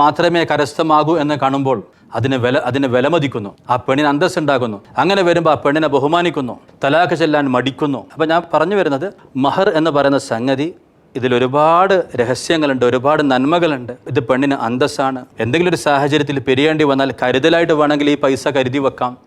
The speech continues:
പെണ്ണ് മുൻകൈ എടുത്ത് വിവാഹമോചനം നേടുന്ന ഖുൽഇൻ്റെ,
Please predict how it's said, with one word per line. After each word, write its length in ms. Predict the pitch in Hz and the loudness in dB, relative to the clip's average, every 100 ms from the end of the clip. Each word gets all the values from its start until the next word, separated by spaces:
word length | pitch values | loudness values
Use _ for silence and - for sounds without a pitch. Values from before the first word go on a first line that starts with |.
| _ - | _ -2
പെണ്ണ് 300 | 135 175 208 208 | 0 2 0 0
മുൻകൈ 280 | 156 156 170 170 | 0 2 4 4
എടുത്ത് 280 | 151 131 160 160 - - - 151 | 2 2 4 2 -2 -20 -8 -2
വിവാഹമോചനം 680 | 143 156 156 151 151 151 147 151 165 | 2 2 2 2 2 0 -2 -4 -4
നേടുന്ന 360 | 139 139 131 135 143 - _ - | -2 0 0 -2 -4 -14 _ -4
ഖുൽഇൻ്റെ, 580 | 139 143 143 135 127 | 0 0 0 0 0